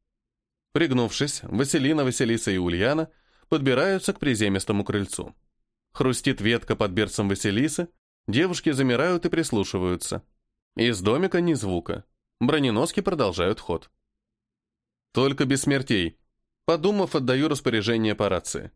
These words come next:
Не помешает усложнить задачу. А то слишком просто. Если не сдюжите и возникнет угроза вашей жизни, сразу сообщайте.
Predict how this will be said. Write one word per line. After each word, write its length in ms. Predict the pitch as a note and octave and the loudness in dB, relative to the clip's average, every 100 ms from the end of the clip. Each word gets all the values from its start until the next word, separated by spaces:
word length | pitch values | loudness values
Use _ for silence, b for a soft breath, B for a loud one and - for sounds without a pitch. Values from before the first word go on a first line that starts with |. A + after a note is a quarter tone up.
| _ _ _ _ _ - | _ _ _ _ _ -2
Не 100 | A#2 | 0
помешает 540 | C#3+ E3 G#3 F#3 E3 | 2 0 2 0 0
усложнить 460 | D3 E3 D3+ A#2 F2+ | 0 0 0 0 0
задачу. 440 | G#2 D#2+ - - _ _ _ _ _ _ | -2 -2 -6 -18 _ _ _ _ _ _
А 120 | - - | -2 0
то 120 | F#3+ | 0
слишком 360 | F#3 E3+ - F3+ | 0 0 0 0
просто. 400 | D#3 - - - _ _ _ _ _ _ _ - | -2 -2 -10 -16 _ _ _ _ _ _ _ -4
Если 400 | F2+ A2+ B2 C3+ | 0 0 0 0
не 160 | C3+ | 2
сдюжите 500 | A#2+ C3+ F3 B2+ - | 2 0 0 -2 0
и 60 | F#2+ | 0
возникнет 500 | A2 A2+ C3 - B2 | 2 2 0 0 -2
угроза 380 | A#2+ C3+ B2 A#2+ | 0 0 0 0
вашей 240 | A#2+ C#3 | 0 0
жизни, 500 | A#2 F3 B2 F2 C#2+ | 0 0 0 -4 -6
сразу 360 | - - C#3+ D3 | -4 -2 0 -2
сообщайте. 640 | - A2+ - F#2+ D#2+ - | 0 -2 0 -2 -2 -6